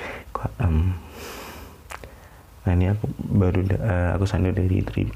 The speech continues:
Aceh Tribun News. Jadi para wanita itu boleh menyaksikan pertandingan kualifikasi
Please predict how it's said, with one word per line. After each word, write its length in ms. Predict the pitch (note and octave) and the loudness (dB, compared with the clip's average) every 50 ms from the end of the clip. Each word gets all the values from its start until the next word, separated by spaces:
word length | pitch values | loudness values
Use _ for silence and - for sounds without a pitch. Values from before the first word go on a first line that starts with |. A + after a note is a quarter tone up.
| - | -4
Aceh 240 | - - - - F#2 | -4 -2 0 0 0
Tribun 400 | - G#2 G#2+ F#2 F#2+ F#2 F2+ F2+ | 0 0 0 0 2 2 2 2
News. 240 | F#2+ G#2+ A#2 B2+ - - - - - - - - - - - - - - - - - - - - - - - - - - - - - - | 2 4 2 2 0 -2 -12 -16 -16 -16 -16 -16 -16 -16 -18 -18 -18 -20 -20 -20 -20 -20 -20 -20 -20 -20 -20 -20 -20 -20 -20 -10 -4 0
Jadi 160 | F#2 G#2 A2 | 0 2 2
para 160 | G#2+ G#2 G2+ G2 F#2+ | 2 2 2 2 4
wanita 400 | F#2 F2+ F#2 F#2 - - - F2+ | 4 4 2 2 2 0 0 0
itu 480 | F#2 F2+ - - A#2+ A#2+ B2 A#2+ A#2 | 0 0 0 0 2 4 4 4 4
boleh 240 | G#2+ F#2+ F#2 F#2 G2 | 4 4 4 4 4
menyaksikan 640 | G#2 G2 F#2 F#2 F2+ F2 - - - - - G#2+ G#2 | 4 4 4 4 2 0 0 -2 -2 0 2 2 2
pertandingan 560 | G#2+ G#2+ - - F2 F2 F2 F2+ F#2 G2+ G#2 | 2 0 0 0 2 2 4 4 4 4 2
kualifikasi 640 | G2+ - F#2+ F#2 F#2+ - - G2 - F2+ F#2 - | 2 2 2 2 2 2 0 0 0 -2 -2 0